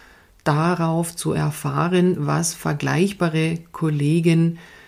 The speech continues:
verdienen, allerdings nicht die einzelnen Kollegen, sondern da ein Mittelwert. Jetzt ist es so, dass dieses Entgelttransparenzgesetz aktuell noch für Betriebe ab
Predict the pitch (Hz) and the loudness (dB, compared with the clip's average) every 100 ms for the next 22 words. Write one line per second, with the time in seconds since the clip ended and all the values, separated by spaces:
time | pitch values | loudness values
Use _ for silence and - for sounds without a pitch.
0 | _ - 151 143 147 208 214 214 214 220 | _ -2 -2 0 2 4 6 6 4 2
1 | - 156 151 147 147 147 165 175 - - | -2 0 0 0 0 0 0 0 -4 -2
2 | 156 208 208 185 175 170 165 165 160 170 | 2 2 4 4 4 2 2 2 4 4
3 | 165 165 165 - - - - 143 147 160 | 4 2 0 -4 -20 -14 -4 0 4 6
4 | 165 151 156 165 - - _ 139 147 - | 6 4 2 0 -6 -20 _ -2 0 0
5 | 143 143 151 156 151 147 170 180 156 143 | 2 4 4 4 2 2 4 4 4 2
6 | 135 - - - _ _ _ _ - - | -2 -6 -10 -18 _ _ _ _ -6 0
7 | 180 220 214 208 202 170 180 202 - 175 | 0 0 -4 -4 0 2 2 0 -2 -6
8 | - 180 185 190 - _ _ - 180 175 | -2 -4 -2 -6 -10 _ _ 0 0 0
9 | 175 165 147 147 - 139 151 190 185 175 | -4 -2 -4 -6 -4 -2 -2 0 0 0
10 | 165 165 - - - - - 160 - 175 | 0 -2 -6 -10 -18 -20 -12 -12 -2 0
11 | 165 165 190 202 - 175 175 180 - - | 2 4 4 2 0 2 2 0 -2 -6
12 | 180 - 180 170 170 180 151 160 165 143 | -6 -2 2 4 4 2 0 -2 -2 -2
13 | 151 170 165 160 165 - - - _ 175 | -2 0 0 0 -4 -12 -20 -20 _ -2
14 | 208 | -2